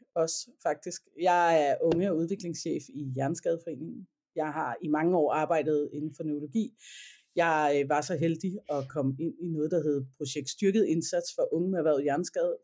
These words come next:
for en del år tilbage. Det var nogle projekter, vi havde kørende i alle fem regioner,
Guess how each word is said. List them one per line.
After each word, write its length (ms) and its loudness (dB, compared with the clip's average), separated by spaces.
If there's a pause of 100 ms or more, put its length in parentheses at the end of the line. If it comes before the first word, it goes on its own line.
for 200 2
en 280 0
del 200 -4
år 140 -2
tilbage. 460 -6 (320)
Det 100 2
var 100 6
nogle 200 0
projekter, 380 -4
vi 120 -4
havde 380 0 (200)
kørende 320 2
i 100 2
alle 200 0
fem 140 -4
regioner, 560 -4